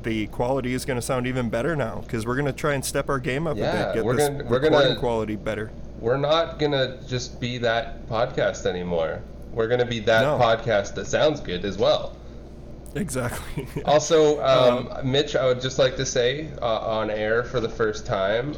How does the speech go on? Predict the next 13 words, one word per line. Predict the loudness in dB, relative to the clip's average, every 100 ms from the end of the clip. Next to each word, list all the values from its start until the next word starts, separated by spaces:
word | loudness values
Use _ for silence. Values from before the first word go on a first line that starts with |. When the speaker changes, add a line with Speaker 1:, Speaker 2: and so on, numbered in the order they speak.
| -4
Speaker 2:
uh, | -2 -2 -2
let | -2
me | 0
be | -2
the | 0
first | 0 0 0
one | -2
to | 0
say | -2
congratulations. | 0 0 4 4 2 2 2 0 0 0 -2 -4
We're, | 0 2 2 0 -4
Druid's | -8 -2 0 2 0
Hand | 2 6 6 2